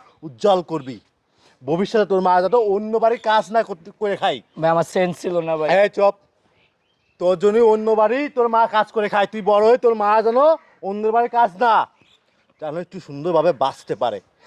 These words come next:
Speaker 1: সেটা তুই দেখাবি।
Speaker 2: মা, আমার
Speaker 1: এই,
Speaker 2: ভুল হয়েছে, মা,
Speaker 1: ওর মা,
Speaker 2: থাক।
Speaker 1: ওর মাপ চা।
Speaker 2: ছাড়েন ভাই।
Speaker 1: এই মার গায়ে কেন হাত দিছিস তুই? এই নেশার জন্য?
Speaker 2: হ্যাঁ।
Speaker 1: এই নেশাটা কি তোর কাছে ইম্পর্টেন্ট? তুই একটা বিপদে পড়বি, তোর কোনো ফ্রেন্ড সার্কেল আসবে তোর কাছে?
Speaker 2: না।
Speaker 1: এই মা দৌড়াইতে, দৌড়াইতে, কানতে, কানতে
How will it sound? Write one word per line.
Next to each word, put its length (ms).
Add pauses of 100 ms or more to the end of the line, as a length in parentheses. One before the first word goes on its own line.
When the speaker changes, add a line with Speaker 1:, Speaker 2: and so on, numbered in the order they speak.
(140)
Speaker 1:
সেটা 260
তুই 220
দেখাবি। 360 (340)
Speaker 2:
মা, 400
আমার 160
Speaker 1:
এই, 240
Speaker 2:
ভুল 80
হয়েছে, 320
মা, 220
Speaker 1:
ওর 140
মা, 80
Speaker 2:
থাক। 260
Speaker 1:
ওর 120
মাপ 240
চা। 100 (100)
Speaker 2:
ছাড়েন 500
ভাই। 220 (320)
Speaker 1:
এই 120
মার 240
গায়ে 160
কেন 220
হাত 180
দিছিস 280 (120)
তুই? 120 (400)
এই 80
নেশার 340
জন্য? 240 (320)
Speaker 2:
হ্যাঁ। 200 (100)
Speaker 1:
এই 80
নেশাটা 360
কি 80
তোর 120
কাছে 140
ইম্পর্টেন্ট? 460 (220)
তুই 120
একটা 140
বিপদে 300
পড়বি, 220
তোর 140
কোনো 140
ফ্রেন্ড 240
সার্কেল 200
আসবে 260 (180)
তোর 140
কাছে? 180 (260)
Speaker 2:
না। 440
Speaker 1:
এই 140
মা 280
দৌড়াইতে, 460
দৌড়াইতে, 400
কানতে, 420
কানতে 340